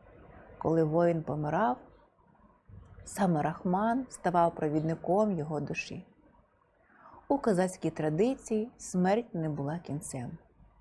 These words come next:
Це був перехід. Рахмани знали всі мапи потойбіччя.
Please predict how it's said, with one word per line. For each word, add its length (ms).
Це 200
був 220
перехід. 460
Рахмани 540
знали 560
всі 440
мапи 440
потойбіччя. 720